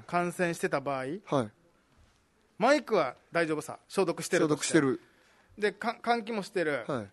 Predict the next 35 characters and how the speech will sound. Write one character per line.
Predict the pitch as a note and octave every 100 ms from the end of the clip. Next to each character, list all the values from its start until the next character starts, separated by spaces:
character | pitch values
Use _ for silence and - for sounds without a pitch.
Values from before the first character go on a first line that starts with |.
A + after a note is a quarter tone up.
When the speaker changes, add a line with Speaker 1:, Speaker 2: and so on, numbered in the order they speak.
| _ - - _
Speaker 1:
で | F#3
も、 | B3+ C4+ E3+ - _
あ | F#3+
の、 | G3
冬 | A3+ D4+ D#4
寒 | E4 D#4+ E4
い |
時 | D#4 - G3+
に | F3+
白 | D#3 C4 C#4+
い |
息 | C4 F#3
吐 | F3+
く | -
さ。 | C3 -
Speaker 2:
は | - D#3+
い |
は | A#2
い | G#2+ G2
は |
い。 | F#2+ _ _ _ -
Speaker 1:
あ | C#4
れ | C#4+
が | C#4
待 | A#3+ C4
っ |
て | -
る | D4+
状 | A3 F#3+
態 | F3+ E3
な |
ん | C#3+
だ |
っ | B2
て。 | A2